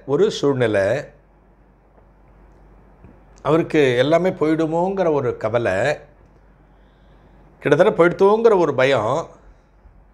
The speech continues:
சாமி கும்பிட்றதை விட்டுட்டார், கோயிலுக்கு போகிறத நிறுத்திட்டார். மகாபெரிவா அப்ப கும்பகோணத்துக்கு வரார், பெரியவாளை தரிசனம் பண்ண போறார். தரிசனம் இல்லை, சும்மா எதேச்சியா அப்படியே பார்க்கலாமேன்னு போறார்.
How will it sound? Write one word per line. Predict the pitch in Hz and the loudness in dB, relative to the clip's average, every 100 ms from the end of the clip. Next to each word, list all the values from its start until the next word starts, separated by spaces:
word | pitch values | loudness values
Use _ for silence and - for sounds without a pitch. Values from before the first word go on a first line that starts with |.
| _ _ _ | _ _ _
சாமி | - 170 220 | -4 0 2
கும்பிட்றதை | 196 175 165 160 | 0 2 2 2
விட்டுட்டார், | 127 156 127 113 98 147 - - _ _ _ _ _ _ - - _ _ _ _ _ - - | -2 -4 0 0 0 -2 -4 -14 _ _ _ _ _ _ -20 -20 _ _ _ _ _ -20 -6
கோயிலுக்கு | - 208 202 165 | 2 4 4 2
போகிறத | 165 | 0
நிறுத்திட்டார். | 151 139 143 151 123 104 113 151 - _ _ _ _ _ _ _ _ _ | 0 -2 -4 -2 0 0 0 -4 -8 _ _ _ _ _ _ _ _ _
மகாபெரிவா | 117 175 202 196 180 | 0 2 4 4 4
அப்ப | 147 180 139 | 2 -4 -2
கும்பகோணத்துக்கு | 156 160 147 123 117 | 2 2 2 -2 -2
வரார், | 110 95 107 139 - - _ _ _ _ _ _ _ _ - | -2 -2 -2 -4 -8 -20 _ _ _ _ _ _ _ _ -2
பெரியவாளை | 156 208 196 | 2 4 4
தரிசனம் | 151 139 175 170 | 0 -4 -4 -4
பண்ண | 151 | -4
போறார். | 120 113 107 156 - | -4 -2 -4 -4 -8
தரிசனம் | 151 180 220 | -6 -4 -2
இல்லை, | 175 | -4
சும்மா | 123 151 | -4 -4
எதேச்சியா | 165 143 190 185 208 | -2 0 -2 -2 0
அப்படியே | 202 147 170 - | 0 0 -4 -4
பார்க்கலாமேன்னு | 147 165 185 180 175 180 185 | -4 -4 -2 0 0 -2 -2
போறார். | 151 139 | -2 -2